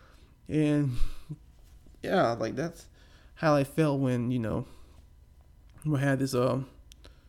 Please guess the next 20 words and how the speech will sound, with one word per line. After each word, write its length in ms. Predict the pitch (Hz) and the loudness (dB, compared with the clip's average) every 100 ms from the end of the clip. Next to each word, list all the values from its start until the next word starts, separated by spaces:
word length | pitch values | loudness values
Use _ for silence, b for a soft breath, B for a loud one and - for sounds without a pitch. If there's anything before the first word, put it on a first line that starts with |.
| b b - | b b -20
time 420 | - 175 185 165 151 | -4 -2 0 0 -2
where 320 | 151 156 151 - | -2 -2 -6 -10
people 260 | - 180 156 | -2 2 2
just 180 | 143 147 | 2 2
looking 320 | 160 185 160 | 2 2 2
at 180 | 127 143 | 0 0
me 320 | 139 131 127 B B B B - - | 0 0 -2 B B B B -12 -6
and 160 | 135 | -4
standing 300 | - 175 160 | 0 0 0
there, 260 | 120 117 123 b b b b | -2 -4 -6 b b b b
'cause 340 | - 143 135 123 | -2 2 2 2
it 100 | - | -2
just 340 | 143 156 143 - | 0 0 0 -4
really 880 | 190 147 151 170 160 143 120 - - - - - - - - | -6 -2 2 4 6 4 2 -8 -14 -20 -20 -20 -20 -20 -10
frightened 400 | - 147 95 131 | -2 -2 0 -2
me 240 | 113 117 | -2 -4
as 160 | 123 131 | -4 -8
a 40 | |
kid, 460 | 135 202 185 131 135 - - - - - - - - b b b b b b b b - - | -4 0 2 2 -2 2 2 2 -6 -16 -20 -20 -20 b b b b b b b b -20 -4
'cause 360 | 143 104 - | -2 -2 -6